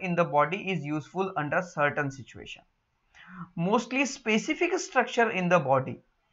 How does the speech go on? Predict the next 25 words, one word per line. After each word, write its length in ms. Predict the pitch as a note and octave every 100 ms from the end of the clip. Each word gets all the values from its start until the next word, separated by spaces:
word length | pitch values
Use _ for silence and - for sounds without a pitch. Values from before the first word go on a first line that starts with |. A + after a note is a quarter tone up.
| _ _
is 220 | A3+ F3
useful 480 | F3 A3 - A3 C4 C4+ D#3
under 240 | D#3 G3
certain 480 | - D3+ D3 F#3+ F3+
situation, 340 | C#3+ D3 D3
मतलब 440 | G#3 F#3+ A3 B3+ B3+ - -
कुछ 260 | - D#4 -
ऐसे 300 | G#3+ G#3 C#4
सिचुएशन 600 | - F#3 A3 B3 A#3+ A#3+
में 200 | G#3 F3+
ही 300 | F3 G#3+ G#3+ - -
ये 100 | F#3+
जो 120 | G3+
ऑर्गन्स 600 | A3 D3 D3 E3+ G3 F3+
है 180 | F#3 - - -
वो 120 | E3 G#3
हमारे 340 | E3 E3 F3
बॉडी 340 | D3 C3+ D3+
में 160 | E3 D#3
जो 100 | E3+
स्ट्रक्चर 460 | E3+ C3+ - F3 E3
में 220 | E3 D3+
जो 100 | D#3+
ऑर्गन 420 | C#3 C3+ D#3+ E3+
है 180 | E3+